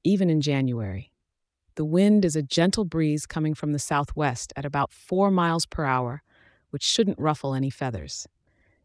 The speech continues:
It's a great day to get out there and enjoy Whittier's unique blend of urban and natural beauty, perhaps a visit to the Whittier Greenway Trail, or just appreciate the historic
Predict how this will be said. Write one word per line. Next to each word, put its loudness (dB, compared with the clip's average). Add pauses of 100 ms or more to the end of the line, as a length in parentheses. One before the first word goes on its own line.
It's -8
a -2
great 2
day 2
to -8
get 2
out 2
there -6 (180)
and -4
enjoy -2
Whittier's 0
unique 0
blend -2
of -6
urban 0
and -2
natural -2
beauty, -4 (300)
perhaps 2
a 2
visit 2
to -4
the -2
Whittier 0
Greenway 0
Trail, -6 (640)
or 0
just 0
appreciate 0
the -4
historic 0